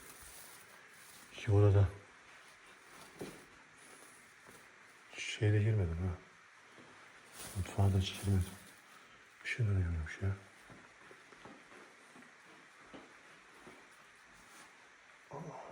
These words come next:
lambası yok ya. Yani kalabalıklaştı şey. Ev kalabalıklaşınca hoşuma gitti.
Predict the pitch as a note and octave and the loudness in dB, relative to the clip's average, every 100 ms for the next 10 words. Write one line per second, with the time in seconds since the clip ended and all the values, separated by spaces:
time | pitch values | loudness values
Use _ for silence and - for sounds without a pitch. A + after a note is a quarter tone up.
0 | - G2 D#2+ - - - - A2+ - - | -6 -6 -4 -12 -14 -16 -14 -12 -14 -18
1 | - - - - - - - - - - | -20 -20 -20 -20 -20 -20 -20 -20 -20 -20
2 | - - - - A2 A2+ - A#2 A2+ A#2+ | -20 -20 -20 -4 4 4 6 8 10 10
3 | A#2+ C3+ B2 - C3 B2 C3 C3 - - | 8 6 4 4 2 6 6 4 -6 -20
4 | - - - - - - - - - - | -20 -20 -20 -20 -20 -20 -20 -20 -20 -20
5 | - - - A#2+ A2 A#2+ A2+ A#2 A#2+ A#2+ | -20 -20 -2 2 6 8 10 8 8 4
6 | C3 B2 A2 G2 A#2 A2+ A2 - G2+ | 8 10 10 8 8 6 4 2 0